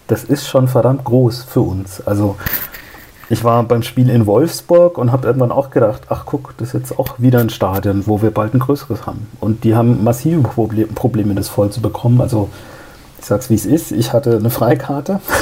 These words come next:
<laughs> und ich war nicht der Einzige in dem Block, der eine hatte. Ähm, und das ist eine Gefahr, die ich bei uns nicht sehe.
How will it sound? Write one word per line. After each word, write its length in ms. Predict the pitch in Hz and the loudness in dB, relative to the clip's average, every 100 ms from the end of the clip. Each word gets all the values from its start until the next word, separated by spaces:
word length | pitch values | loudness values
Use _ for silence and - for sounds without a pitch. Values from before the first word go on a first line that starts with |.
| - | -2
<laughs> 320 | 123 - 127 | -4 0 0
und 80 | 151 | 2
ich 160 | 131 120 | 0 -2
war 140 | 113 | 0
nicht 200 | 139 131 | 0 0
der 120 | 104 | 0
Einzige 360 | 117 139 156 151 | 0 0 2 2
in 100 | 143 | 2
dem 120 | 147 | 2
Block, 280 | 135 143 - | 2 0 0
der 120 | 127 | -4
eine 220 | 123 139 | -2 -2
hatte. 280 | 151 147 160 - - - - - - | -4 -6 -12 -12 -18 -18 -18 -20 -2
Ähm, 360 | 120 123 123 - | 2 4 4 2
und 220 | 123 123 - - | 0 0 -4 -6
das 220 | - 131 160 | -2 0 0
ist 140 | 139 | 2
eine 80 | 135 | 2
Gefahr, 280 | 135 139 131 | 2 2 2
die 80 | |
ich 100 | 131 | 0
bei 80 | - | 0
uns 240 | 117 139 143 | 0 2 2
nicht 200 | 202 - | 0 0
sehe. 260 | - 92 | -4 -4